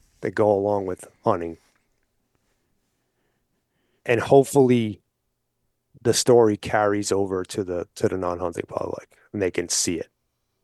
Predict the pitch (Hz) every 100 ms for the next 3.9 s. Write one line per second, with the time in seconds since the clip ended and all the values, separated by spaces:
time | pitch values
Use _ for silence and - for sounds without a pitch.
0 | _ _ _ - _ _ _ - - 107
1 | 101 95 92 85 _ _ _ _ _ _
2 | _ _ _ _ _ _ _ _ _ _
3 | 117 110 123 117 107 110 104 - 104